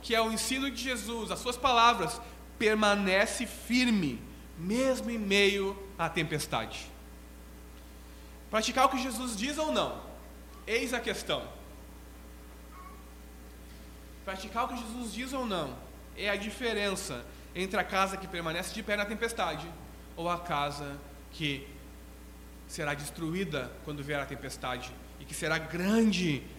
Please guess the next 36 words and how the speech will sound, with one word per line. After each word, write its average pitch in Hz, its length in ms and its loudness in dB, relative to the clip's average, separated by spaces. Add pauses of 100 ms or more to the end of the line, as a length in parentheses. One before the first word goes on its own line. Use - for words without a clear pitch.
(100)
a 147 80 -6
sua 170 220 2
ruína. 156 540 2 (1040)
Irmãos, 208 240 -2
o 185 60 -2
próprio 247 460 4
Jesus 214 680 -4 (720)
e 165 80 -2
a 170 60 4
sua 208 220 2
pessoa 208 600 4
e 165 40 4
a 160 40 4
sua 208 180 2
missão 180 640 4 (220)
é 190 80 2
o 190 40 4
único 185 440 2
fundamento. 123 580 -6 (1600)
Eu 185 140 0
e - 20 2
você 214 420 -2 (1200)
temos 156 200 -6
que 175 60 -10
escolher 160 340 -2
em 135 40 -8
qual 185 260 0
fundamento 226 520 -2 (280)
vamos 151 200 -6
construir 143 520 -6 (280)
a 127 80 -6
nossa 123 240 -4
casa, 165 420 4
a 117 80 -4
nossa 143 240 0
vida. 170 360 2